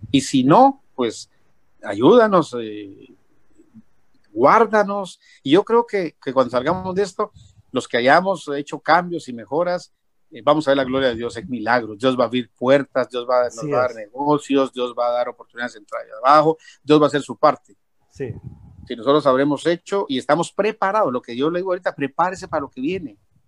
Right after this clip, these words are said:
Speaker 1: y déjele el resto a Dios. Déjele lo imposible a Dios y todo. Usted, usted no puede regresar, no puede entrar a esa nueva dimensión como entró a esta.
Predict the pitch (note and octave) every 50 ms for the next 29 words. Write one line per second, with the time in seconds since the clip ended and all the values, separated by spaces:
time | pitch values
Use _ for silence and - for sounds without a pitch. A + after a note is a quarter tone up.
0 | _ _ _ _ _ - A#2+ A#2 C3+ C#3 C3 E3+ E3 E3 E3 D#3 D#3+ F3 E3 -
1 | F#3 E3+ D#3+ E3 F3+ F#3+ F3+ F#3 - - - _ _ _ _ _ _ _ _ _
2 | _ _ _ _ _ _ - A2 A2 A#2+ A#2+ C3 D3+ E3 F3 F#3 G3 F#3+ - G#3
3 | F#3 - F#3 G3 F#3+ F#3 E3+ D3 D#3+ F3+ E3+ - C#3 - - F#3 F3 C3+ G#2+ G#2+
4 | G#2 G2+ - - D3 F3 F#3 - - - _ - - - - - A#2 - D#3+ E3+
5 | F#3+ F3+ - G#3 G#3+ G#3 G3 F3 D3+ D3 C3 - F3 G3 A#3 B3+ B3+ B3 - _
6 | _ _ _ _ _ _ _ _ _ _ - C4 C3+ D3+ D3 G3+ G3 F3 D#3 D#3+
7 | F#3+ G3+ F#3+ F#3 G3 E3+ F#3 F3+ F3+ F#3+ G3 F#3+ F3 D#3 D3 C3+ B2+ - - F#3+
8 | G#3+ A#3+ B3+ C4+ _ _ _ _ _ _ _ _ _ _ _ _ _ _ _ _
9 | - C#3+ C3+ C3 C3 C3 B2+ A#2+ - D3 D3+ E3 E3+ D#3 - - G2